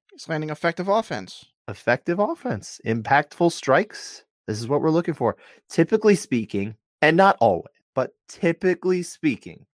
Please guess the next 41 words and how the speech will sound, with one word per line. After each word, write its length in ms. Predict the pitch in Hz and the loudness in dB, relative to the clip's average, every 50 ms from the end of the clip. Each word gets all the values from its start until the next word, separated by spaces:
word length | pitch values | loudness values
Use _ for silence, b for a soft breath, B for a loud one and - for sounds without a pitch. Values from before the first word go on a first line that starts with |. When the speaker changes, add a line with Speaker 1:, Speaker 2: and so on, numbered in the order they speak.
| _ - | _ -8
Speaker 2:
whoever's 340 | 110 110 107 113 131 127 | -6 -6 -4 -4 -6 -10
throwing 360 | - - 113 123 127 123 117 110 | -12 -12 -12 -10 -10 -10 -10 -8
more 200 | 104 110 117 117 | -6 -6 -6 -6
volume 580 | 113 110 120 120 113 107 101 85 78 80 - _ _ _ _ - | -2 2 4 4 4 4 2 -2 -8 -14 -18 _ _ _ _ -4
is 160 | 110 104 95 95 104 _ _ _ _ - | -4 -4 -4 -4 -10 _ _ _ _ -12
more 180 | - 104 104 101 | -6 -2 0 0
or 60 | 101 | 0
less 220 | 98 98 95 - - | 2 0 -2 -2 -4
going 240 | - 95 92 87 - | -8 -8 -8 -8 -10
to 80 | - | -12
end 140 | 95 82 82 | -12 -10 -12
up 100 | 87 - | -12 -12
winning 240 | - 85 85 85 80 | -10 -12 -10 -12 -12
the 80 | 71 76 | -12 -12
round. 240 | 71 73 78 - | -12 -12 -10 -8
Who, 180 | 120 123 104 - B B B B | -8 -8 -8 -10 B B B B
not 180 | 151 170 170 - 151 - - | -2 -2 -2 -2 -8 -14 -8
throwing 320 | - - 175 175 165 147 127 | 0 2 4 4 4 4 2
more 100 | 110 95 | 0 0
volume, 300 | 101 90 87 78 85 85 | 0 -2 -4 -4 -6 -10
but 160 | - - - | -10 -10 -10
landing 600 | 107 98 113 117 117 117 107 101 95 87 85 92 | -8 -4 -2 -2 -2 -2 -2 -4 -8 -8 -10 -12
more 160 | 87 87 87 | -12 -14 -12
volume, 340 | 90 92 78 - 67 76 - - | -12 -14 -14 -14 -16 -16 -12 -10
unless 340 | 85 98 113 165 196 196 - | -6 0 2 2 4 4 4
it's 180 | 185 156 - - | 2 2 2 2
just, 320 | - 147 131 120 - - | 4 4 4 2 2 2
you 80 | 185 160 | 4 4
know, 300 | 120 98 95 95 98 101 _ _ _ _ - | 6 4 2 2 0 -8 _ _ _ _ -6
light 320 | 113 110 104 90 65 80 | 2 2 2 2 2 -2
jabs 460 | 85 - 113 104 92 80 - - - - | -4 0 2 2 2 2 0 -4 -8 -16
and 100 | 95 - | -16 -10
someone's 360 | - 95 90 82 80 76 - | -10 -8 -8 -8 -12 -12 -8
starting 260 | - 107 - - 85 | -6 -6 -6 -6 -8
to 80 | 92 90 | -10 -10
land 180 | 82 78 - - | -10 -10 -6 -4
heavy 260 | - 85 - 82 87 | -4 -4 -4 -6 -10
impact 380 | 104 98 95 - 87 - - - | -10 -10 -10 -10 -10 -10 -12 -14
shots. 420 | - - - - _ - - _ _ _ _ - - | -18 -18 -18 -18 _ -20 -20 _ _ _ _ -8 -6
Speaker 1:
Well, 140 | 170 147 | -4 -4
yeah. 280 | 135 135 131 - - | -4 -6 -10 -14 -14